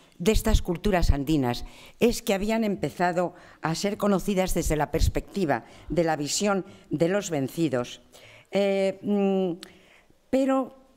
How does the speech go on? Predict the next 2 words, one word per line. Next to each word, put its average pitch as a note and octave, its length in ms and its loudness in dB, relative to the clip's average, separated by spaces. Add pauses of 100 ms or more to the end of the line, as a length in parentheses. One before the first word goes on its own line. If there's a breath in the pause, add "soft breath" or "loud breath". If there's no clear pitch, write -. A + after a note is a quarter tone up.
(800)
mm, E3 440 2 (1400 soft breath)
digamos, A#3 640 -2